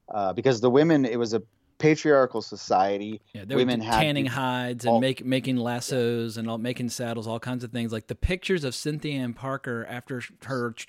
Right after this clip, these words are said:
Speaker 2: quarter century with the Comanches, her wrists and her hands look like she's, like, a heavyweight boxer because she was just doing physical work all day, every day. I mean, be kind of almost exasperated and, uh, annoyed <laughs> by, uh,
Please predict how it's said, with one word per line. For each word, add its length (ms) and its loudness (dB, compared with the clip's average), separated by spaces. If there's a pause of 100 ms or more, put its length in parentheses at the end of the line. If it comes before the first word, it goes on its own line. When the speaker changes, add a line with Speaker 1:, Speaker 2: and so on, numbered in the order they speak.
Speaker 2:
quarter 260 -2
century 420 -4
with 80 -8
the 60 -18
Comanches, 480 -4 (420)
her 140 4
wrists 480 0
and 80 -2
her 80 -2
hands 540 -4 (320)
look 260 -2
like 320 -2 (300)
she's, 200 -4
like, 120 -4
a 40 -6
heavyweight 720 -4
boxer 460 -4
because 240 -8
she 140 -6
was 120 -6
just 200 -12
doing 160 -4
physical 560 0
work 360 -4 (360)
all 280 0
day, 200 0
every 240 -2
day. 100 0
I 40 -2
mean, 280 -2
be 140 2
kind 200 -2
of 80 -2
almost 240 0
exasperated 760 -2
and, 140 -2
uh, 120 -4
annoyed 480 0 (220)
<laughs> 200 -20
by, 520 2
uh, 280 2